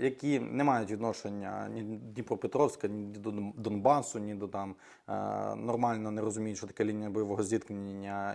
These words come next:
і, е, що відбувається в регіонах, е, і в районі виконання завдань, думають, що це там, я не знаю,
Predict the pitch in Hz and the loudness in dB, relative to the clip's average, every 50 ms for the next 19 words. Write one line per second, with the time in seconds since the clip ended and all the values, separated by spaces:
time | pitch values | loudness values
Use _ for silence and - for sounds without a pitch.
0 | - - 104 104 107 104 - - - - - - - - - - - - - - | -4 -6 -6 -4 -4 -6 -8 -12 -20 -20 -20 -14 -6 -2 -2 0 0 0 -2 -4
1 | - - - - - - - 113 104 104 107 110 110 110 107 104 101 - - 107 | -6 -8 -10 -10 -6 2 2 2 2 4 2 4 6 6 4 4 0 -2 -4 -2
2 | 110 113 104 120 151 226 294 294 240 - - - - - - - - _ - 120 | -2 0 4 4 6 6 6 4 2 -2 -2 -10 -20 -20 -20 -20 -20 _ 0 4
3 | 117 113 117 120 123 123 123 120 123 123 117 117 117 117 113 113 117 123 120 123 | 6 6 6 6 4 4 6 6 6 8 8 8 6 6 4 4 4 6 8 6
4 | 120 113 110 104 104 - 110 107 107 107 104 98 104 101 101 107 104 104 104 101 | 6 4 2 -2 -2 -2 0 0 0 -2 -2 -4 -4 -2 0 0 0 0 -2 -4
5 | 101 104 107 104 110 113 151 175 165 135 120 - - 98 - - 117 113 113 - | -6 -6 -8 -8 0 2 4 6 6 4 4 4 0 -2 2 4 4 4 4 2
6 | 95 101 101 101 98 85 82 87 92 | -4 -4 -4 -6 -6 -8 -8 -8 -10